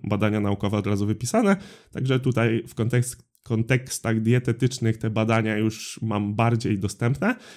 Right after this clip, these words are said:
W kontekstach treningowych dopiero się to będzie klarować. W sumie moja książka o wyciskaniu leżąc jest już na ukończeniu,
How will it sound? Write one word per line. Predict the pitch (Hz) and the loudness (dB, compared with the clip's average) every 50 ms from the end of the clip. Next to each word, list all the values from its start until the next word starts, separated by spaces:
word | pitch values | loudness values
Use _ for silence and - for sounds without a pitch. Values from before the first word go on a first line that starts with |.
| - - - | -20 -20 -20
W | - - | -10 -2
kontekstach | - 160 143 175 175 175 - 156 156 | -2 0 2 2 0 0 -2 -6 -4
treningowych | - - 131 135 131 139 151 135 143 127 120 | -2 -2 0 0 2 0 2 2 2 2 2
dopiero | 117 123 - 131 135 131 131 | 2 2 4 4 4 4 4
się | 127 - | 2 2
to | 117 123 | 0 2
będzie | 113 120 110 110 107 | 4 4 2 2 0
klarować. | - 98 101 113 160 208 190 185 165 170 - | -2 -2 0 2 2 4 4 2 0 0 -4
W | - - | -12 -8
sumie | - 117 117 113 110 110 113 - - - | -4 0 0 0 0 -2 -4 -8 -8 -2
moja | 120 117 110 113 107 107 | 0 0 2 2 0 0
książka | - - 123 117 117 - 110 | 0 0 0 0 0 0 -2
o | 110 | 0
wyciskaniu | 104 107 - 110 110 - - 110 110 113 | 0 -2 -2 -4 -6 -4 -4 -2 0 2
leżąc | 110 110 110 110 107 110 - - | 2 2 2 2 0 -2 0 2
jest | 113 117 117 - - | 2 2 2 2 0
już | 107 110 - - | 0 0 0 0
na | - 110 | 0 0
ukończeniu, | 107 113 - 104 101 131 - 101 113 131 165 220 | 0 0 0 0 0 0 2 2 4 4 4 4